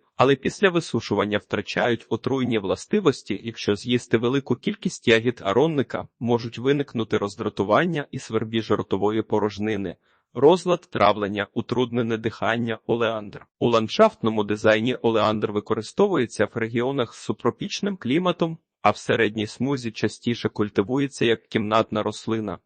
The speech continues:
У соку олеандра містяться серцеві глікозиди олеандрин, корнерін і ін.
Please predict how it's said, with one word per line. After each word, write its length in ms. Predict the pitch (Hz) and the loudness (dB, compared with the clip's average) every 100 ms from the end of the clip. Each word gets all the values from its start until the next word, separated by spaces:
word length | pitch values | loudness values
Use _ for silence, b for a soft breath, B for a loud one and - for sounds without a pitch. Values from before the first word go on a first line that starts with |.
| _ | _
У 80 | 110 | -4
соку 380 | - 202 202 113 | -2 -2 -2 0
олеандра 580 | 107 110 107 101 101 80 | 2 2 0 -2 -6 -6
містяться 500 | 117 - 104 - 110 | -10 -2 -4 -2 -4
серцеві 540 | - 104 - 123 113 | -2 -4 -2 -2 -2
глікозиди 640 | 107 113 104 98 104 113 110 | -4 -2 -2 -2 -4 -4 -2
олеандрин, 640 | 117 110 113 110 165 196 185 | -2 0 -2 -2 -2 -4 -8
корнерін 560 | - 113 110 117 113 147 - | -2 0 2 0 -2 -6 -8
і 80 | 135 113 | -8 -6
ін. 220 | 110 117 | -8 -12